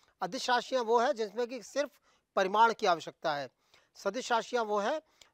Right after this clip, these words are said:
जिसमें कि परिमाण, दिशा और वो राशियां जो कि vector law of addition या सदिश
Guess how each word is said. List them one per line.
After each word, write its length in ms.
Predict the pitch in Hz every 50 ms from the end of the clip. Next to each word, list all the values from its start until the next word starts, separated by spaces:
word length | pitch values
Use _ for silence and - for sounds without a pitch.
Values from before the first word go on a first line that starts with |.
| _ -
जिसमें 300 | 165 - - 233 240 214
कि 140 | - 269 220 _ _ _ _ _ -
परिमाण, 560 | 180 160 160 156 156 151 156 185 233 277 349 - _ _ _ _ _ _ _ _ -
दिशा 600 | 139 127 170 156 - - 180 175 190 233 277 311 - _ _ _ _ _ _ _ _
और 360 | - 220 240 277 294 294 - _ _ _ _ -
वो 100 | 220 285
राशियां 540 | 302 285 240 226 - - - 240 285 302 285
जो 200 | 190 185 226 220
कि 600 | - _ - - 269 285 285 269 254 - - _ _ _ 208
vector 500 | 185 175 196 185 - _ _ - 254 233
law 280 | 220 208 208 214 233 220
of 80 | -
addition 360 | 185 165 156 165 - - 240 254
या 340 | 240 190 185 202 247 294 320 - _ _ _ _ _ _ _ _ _
सदिश 600 | - - - 202 202 277 - - - - -